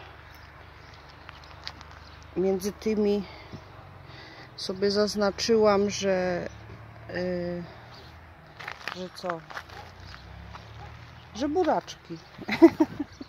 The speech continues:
No i tutaj pomiędzy powsadzałam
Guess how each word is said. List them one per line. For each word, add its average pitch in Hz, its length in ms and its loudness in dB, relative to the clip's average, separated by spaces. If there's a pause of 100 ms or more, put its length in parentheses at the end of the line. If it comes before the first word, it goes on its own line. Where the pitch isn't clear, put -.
(2250)
No 180 460 -2
i 190 80 -6
tutaj 220 300 2
pomiędzy 220 560 -2
powsadzałam 208 920 -4